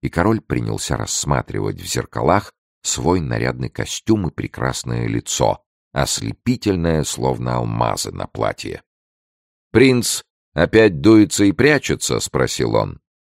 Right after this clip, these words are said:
«Да, огонь и вода не убегают друг от друга с такой стремительностью, как эти двое».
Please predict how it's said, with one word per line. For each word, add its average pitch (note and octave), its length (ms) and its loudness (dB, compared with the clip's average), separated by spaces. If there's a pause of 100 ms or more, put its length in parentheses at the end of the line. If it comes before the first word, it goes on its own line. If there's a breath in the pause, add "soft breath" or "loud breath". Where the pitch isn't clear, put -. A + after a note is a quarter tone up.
(120)
«Да, F2+ 480 0 (240)
огонь A2+ 460 2
и G#2+ 40 0
вода F2 480 2
не A1+ 160 -4
убегают G#1+ 640 -2
друг A#1 300 -2
от A1 160 -2
друга A1+ 300 -2
с - 80 -6
такой A#1+ 280 -4
стремительностью, A1 880 -6
как - 240 -8
эти A#1 220 -4
двое». G1+ 480 -2